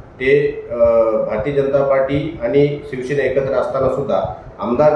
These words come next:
दळ-, दळवींचे ते कट्टर विरोधक छोटम शेठ म्हणून आहेत आणि छोटम शेठ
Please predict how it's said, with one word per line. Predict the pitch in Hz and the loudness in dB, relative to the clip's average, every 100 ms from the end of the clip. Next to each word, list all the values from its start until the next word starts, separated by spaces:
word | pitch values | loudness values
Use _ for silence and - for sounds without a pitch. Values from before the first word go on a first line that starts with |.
| 123 | 4
दळ-, | 127 143 - - | 4 4 2 0
दळवींचे | 123 131 147 151 | -2 0 -2 -4
ते | 160 | -6
कट्टर | 165 - 175 - 233 190 | -6 -2 -2 0 0 2
विरोधक | 170 180 170 - - - - - - - - - | 2 2 2 0 -4 -12 -18 -18 -20 -20 -20 -10
छोटम | 123 135 147 | -4 0 2
शेठ | 143 143 | 2 2
म्हणून | - 123 | 0 0
आहेत | 127 - - - - | 0 0 -2 -12 -12
आणि | 113 139 139 - | 0 0 0 -4
छोटम | 123 185 180 | 0 2 2
शेठ | 196 196 | 2 0